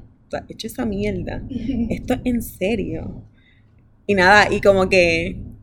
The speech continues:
Speaker 1: digo esto y con toda la vergüenza del mundo, pero me hizo pensar en una relación sexual, y ya mismo vamos a hablar de eso,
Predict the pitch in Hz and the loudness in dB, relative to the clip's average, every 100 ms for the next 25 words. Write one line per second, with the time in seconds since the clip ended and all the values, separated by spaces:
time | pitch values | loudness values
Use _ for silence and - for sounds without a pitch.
0 | _ _ _ 185 196 214 226 - 220 208 | _ _ _ -4 2 4 2 0 -2 0
1 | - 180 175 180 190 202 208 208 214 208 | 0 0 4 4 6 4 2 0 0 0
2 | 208 214 190 - - - - _ _ _ | -2 0 0 -2 -14 -18 -20 _ _ _
3 | _ _ _ - 214 214 202 208 220 247 | _ _ _ 4 6 6 4 2 2 4
4 | 254 254 254 247 202 185 185 208 220 226 | 2 4 4 4 2 2 0 2 4 4
5 | 233 233 233 226 - 226 208 170 165 - | 2 -2 -2 -6 -4 0 2 2 0 -8
6 | - 185 170 170 202 202 202 196 196 185 | -8 -4 -2 -2 -2 -2 -2 -2 0 0
7 | 185 185 180 - | 0 -2 -6 -8